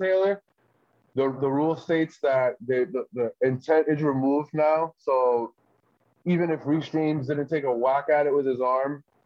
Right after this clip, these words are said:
um, purposefully, if the ball hits his arm, it's, it's, it's essentially a red card, like, by definition of the rule. So there's no other real thing that Anthony Taylor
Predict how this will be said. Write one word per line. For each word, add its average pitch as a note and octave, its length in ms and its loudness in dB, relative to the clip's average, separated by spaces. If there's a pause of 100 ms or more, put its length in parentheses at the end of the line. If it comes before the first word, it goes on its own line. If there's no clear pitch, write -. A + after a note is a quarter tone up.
(880)
um, A2+ 680 0
purposefully, E3+ 720 0 (480)
if C#3+ 160 0
the C3+ 100 0
ball C#3 440 4
hits D3 220 -2
his C#3+ 160 -2
arm, D3 300 4 (200)
it's, A#2 240 -10
it's, - 340 -12 (120)
it's - 360 -2 (120)
essentially D3 520 6
a B2 100 10
red B2 280 8
card, B2+ 340 6
like, A2+ 240 4
by A#2+ 120 6
definition B2 600 0
of A2 140 0
the A2 80 0
rule. B2 420 2 (680)
So B2 520 4
there's C3 220 2
no C#3+ 220 6
other C3+ 200 2
real B2+ 580 0
thing C3 200 -2
that A#2+ 160 0
Anthony B2+ 300 -4
Taylor A#2+ 340 0